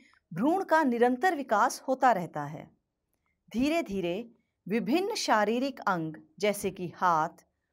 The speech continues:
पैर, सिर, आंखें, कान इत्यादि विकसित हो जाते हैं। भ्रूण की वह अवस्था जिसमें सभी शारीरिक भागों की पहचान हो सके, गर्भ कहलाता है।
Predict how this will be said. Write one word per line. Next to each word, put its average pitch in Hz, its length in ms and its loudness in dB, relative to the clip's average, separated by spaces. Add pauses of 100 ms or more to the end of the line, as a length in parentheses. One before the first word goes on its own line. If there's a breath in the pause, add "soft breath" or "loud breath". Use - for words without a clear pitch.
(140)
पैर, 175 460 2 (260)
सिर, - 560 -4 (400)
आंखें, 220 680 -2 (100)
कान 320 360 4
इत्यादि 220 760 -4
विकसित 208 540 -4
हो 247 80 0
जाते 156 360 -4
हैं। 160 280 -16 (800)
भ्रूण 339 360 0
की 330 220 -4
वह 311 260 4
अवस्था 185 760 -2 (340 soft breath)
जिसमें 277 380 -2
सभी 311 420 -2
शारीरिक 247 640 -2
भागों 202 340 -2
की 247 160 -8
पहचान 254 600 -2
हो 226 180 -4
सके, 214 440 -4 (380 soft breath)
गर्भ 285 440 4
कहलाता 156 460 -4
है। 143 300 -16